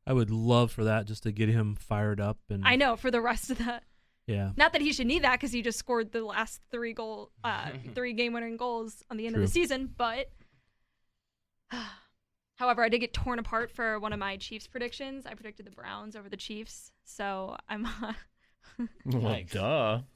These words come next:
Speaker 4: <laughs>
Speaker 2: I gotta predict an upset every now and again, but whatever. That's neither here nor there.
Speaker 4: I
Speaker 2: Going
Speaker 4: was
Speaker 2: with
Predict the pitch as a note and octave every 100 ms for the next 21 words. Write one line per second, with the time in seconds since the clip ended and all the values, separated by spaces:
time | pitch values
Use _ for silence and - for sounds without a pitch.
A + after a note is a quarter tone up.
0 | - - - - _ _ _ - A#4 -
1 | - - - - - C#4 A#4 G#4+ G4 F#4
2 | E4+ D4 D4 D4 C4 B3+ A#3+ A3+ G#3+ G#3+
3 | - - G#3+ A#3 A3+ D4+ C4 G3+ F#3 -
4 | - _ _ C4 C4+ C4 C4 A#3+ A#3 A3
5 | G3 G3 - A#3 - _ _ _ _ -
6 | B3+ B3 A#3 A3+ -